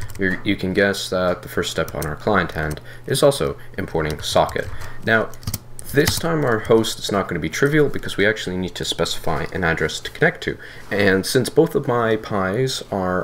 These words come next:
assigned to static I P addresses on my router, I know that my,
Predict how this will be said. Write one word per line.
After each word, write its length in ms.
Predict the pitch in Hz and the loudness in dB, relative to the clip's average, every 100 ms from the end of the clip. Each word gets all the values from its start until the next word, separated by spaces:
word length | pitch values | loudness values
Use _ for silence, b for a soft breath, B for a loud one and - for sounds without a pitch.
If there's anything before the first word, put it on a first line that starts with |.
| - | -2
assigned 580 | - 117 110 101 95 - B B B | 0 2 2 2 -2 -6 B B B
to 300 | - 101 85 | -2 0 0
static 380 | 85 - 104 - | 0 2 4 4
I 100 | 87 | 0
P 160 | 85 95 | 0 -4
addresses 480 | 82 80 85 - - | -2 -4 -4 -4 -2
on 80 | |
my 140 | 80 78 | 0 4
router, 360 | 101 110 85 B B B | 6 6 4 B B B
I 160 | 90 | 0
know 360 | 87 127 110 107 | 2 4 6 4
that 440 | 110 92 92 92 | 4 6 6 4
my, 400 | 98 85 90 90 | -2 0 2 0